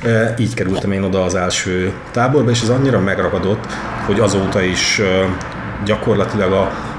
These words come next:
játék így az életem szerves részét képezi, és abban a szerencsés helyzetben vagyok, hogy most azzal foglalkozhatok, amit szeretek, és játszhatok munkaidőben.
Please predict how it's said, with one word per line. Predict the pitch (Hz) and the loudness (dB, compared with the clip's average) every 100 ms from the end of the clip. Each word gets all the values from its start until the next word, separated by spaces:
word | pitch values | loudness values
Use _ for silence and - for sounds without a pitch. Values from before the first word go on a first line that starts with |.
| - | -4
játék | 104 120 117 113 113 101 101 | 0 2 4 2 0 0 0
így | 104 | 0
az | 101 | 0
életem | 101 95 87 101 | 0 0 0 -2
szerves | - 95 92 90 - | 0 0 0 -2 -2
részét | 92 - 95 | -2 -2 -4
képezi, | - 120 117 98 104 - - - - | -2 -2 0 0 0 -4 -12 -14 -4
és | - | 0
abban | 92 | 2
a | 92 | 0
szerencsés | 90 98 92 98 | 0 -2 -2 -4
helyzetben | - 92 90 | -2 -2 -2
vagyok, | 98 98 - | -2 -4 -4
hogy | 95 | -2
most | 95 - - | -2 -4 -8
azzal | - 92 92 | -4 -2 -2
foglalkozhatok, | 87 104 101 90 98 - - - | -2 -2 0 0 -4 -6 -6 -4
amit | 95 92 | -4 -4
szeretek, | - 95 82 - 104 - | -4 -2 -2 -2 -4 -6
és | - - 104 | -8 -4 -2
játszhatok | 90 85 95 - 90 - | -2 -2 -4 -4 -4 -4
munkaidőben. | 95 87 87 82 92 87 95 | -4 -2 -2 -2 -2 -2 -4